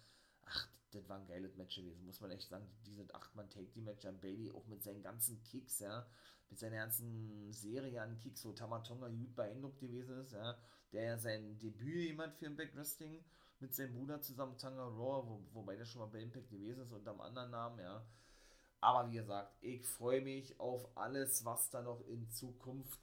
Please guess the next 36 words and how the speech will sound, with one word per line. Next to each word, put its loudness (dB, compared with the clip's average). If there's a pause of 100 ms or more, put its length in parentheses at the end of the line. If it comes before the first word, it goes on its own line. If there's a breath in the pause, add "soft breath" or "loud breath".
kommen 4
wird, 6
mein, 4
mein 0
Lieben. 0
Und 0 (520 loud breath)
das 10
soll 6
es -2
gewesen 2
sein. -4
In -4
Zukunft -2
wird -4
von -6
mir -2
natürlich -6
auch -4
noch -2
ein -4
bisschen -6
was -6
kommen. -4
Wrestling-Stuff 0
und -6
so -2
Ideen -4
habe -2
ich -8 (500 loud breath)
habe 4
ich -6
natürlich, -4
äh, -2
mehr -2
als 2
genug. -2